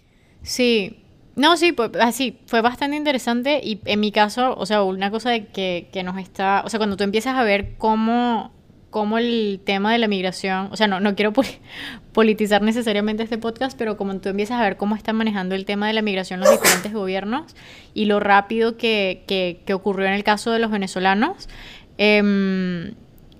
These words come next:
pues muchos de ellos realmente no tienen los sistemas para traquear o para saber qué es lo que está pasando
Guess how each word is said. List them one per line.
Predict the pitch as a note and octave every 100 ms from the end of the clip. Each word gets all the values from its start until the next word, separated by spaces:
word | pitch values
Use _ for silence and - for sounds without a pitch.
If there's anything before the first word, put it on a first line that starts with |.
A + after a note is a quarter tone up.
| -
pues | A3+ G#3 -
muchos | A3 A3+ C#4
de | C#4
ellos | A3 B3+
realmente | C4+ G#3 A3 A3+ A#3+
no | A#3+
tienen | B3 B3+
los | C4 B3
sistemas | G3+ - G3+ G3 A3+ A#3 -
para | A#3+ G#3+
traquear | F#3+ F3+ - G#3 G3+ G3+ G3+ G3+ -
o | F#3+
para | G3 F#3+
saber | G3 F#3+ G3
qué | G3+
es |
lo | G#3
que |
está | G3+ F3+
pasando | F#3+ G#3+ G#3 G3+ G3 F#3+ G3